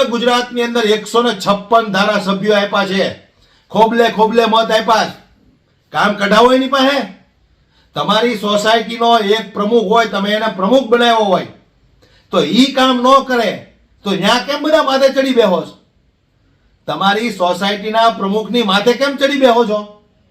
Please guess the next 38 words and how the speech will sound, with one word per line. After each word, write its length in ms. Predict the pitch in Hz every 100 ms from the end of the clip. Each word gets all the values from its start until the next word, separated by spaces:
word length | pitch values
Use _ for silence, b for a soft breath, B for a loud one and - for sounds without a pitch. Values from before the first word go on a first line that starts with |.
| _ _ _ _ _ _ _ _ _ _ 185
તો 40 |
આ 200 | 156 175 208
તમારા 320 | 220 233 240 240
નોકરો 360 | 254 277 285 285
જ 140 | -
છે, 180 | 262 233 139 - _ _ _ _ _ _ _ _ _ _ _ _ _ -
આ 220 | 147 220 190
ધારાસભ્યો 840 | 151 220 233 220 185 196 208 240 -
તમારા 360 | 202 208 233 220
નોકરો 480 | 233 247 277 277
જ 140 | 254 -
છે. 160 | 233 190 - - _ _ _ _ _ _ _ _ _ _
એ 80 | 190
ભૂલી 280 | 196 - 247
ન 160 | 262 262
જવું 200 | 277 277
જોઈએ 200 | 277 262
કે 80 | 262
આ 160 | 220 240
લોકો 200 | 240 247
આપણી 340 | 226 226 226
પાસે 180 | 247 185
હાથ 220 | 156 220 180
જોડીને 300 | 208 240 196
વોટ 220 | 196 202 208
માંગવા 260 | 214 214
આવ્યા 220 | 208 202
હતા. 200 | 190 156 - _ _ _ _ -
આપણે 340 | 139 196 220 220
વોટ 160 | 226 214
આપ્યા 320 | 214 233 190
ત્યારે 180 | 208 214
એ 100 | 185
ખુરશી 320 | 196 - 214
પર 100 | 208 185
બેઠો 320 | 185 185 180 135
જ, 40 | - b b
નકર 240 | 180 196